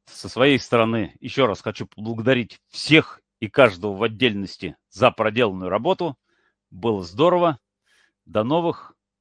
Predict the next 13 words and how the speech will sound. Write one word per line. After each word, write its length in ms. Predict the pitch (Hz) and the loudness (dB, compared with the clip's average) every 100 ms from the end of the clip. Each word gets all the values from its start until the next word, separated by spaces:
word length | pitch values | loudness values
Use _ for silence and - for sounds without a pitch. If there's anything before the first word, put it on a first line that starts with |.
| _ | _
волнующих 560 | 90 101 107 98 92 | -6 -6 -6 -10 -14
встреч. 420 | - 156 180 - - _ _ _ _ _ _ _ _ _ | -6 -2 -2 -4 -18 _ _ _ _ _ _ _ _ _
Так 160 | 123 - | -4 -4
что 180 | - | -8
будут 360 | 95 104 127 110 _ _ _ | -8 -8 -8 -10 _ _ _
подобные 720 | - 117 139 113 123 120 95 82 | 0 2 4 0 -2 -2 -2 -6
курсы. 500 | _ 175 175 175 165 - _ | _ -4 -2 -2 -2 -4 _
Следите, 760 | _ - 113 123 175 180 180 135 _ _ _ | _ -8 -6 -2 -4 0 0 0 _ _ _
принимайте 560 | 107 117 127 120 113 | -6 -4 0 -2 -4
участие. 680 | 113 151 170 156 - 165 127 _ _ _ _ _ _ _ | -8 -2 -2 -2 -4 -4 -4 _ _ _ _ _ _ _
Плохому 680 | 117 - 156 190 190 175 - _ | 2 2 4 4 4 -2 -4 _
не 180 | 101 127 | -2 0
научим, 600 | 151 143 127 123 127 110 | 4 4 2 -4 -8 -8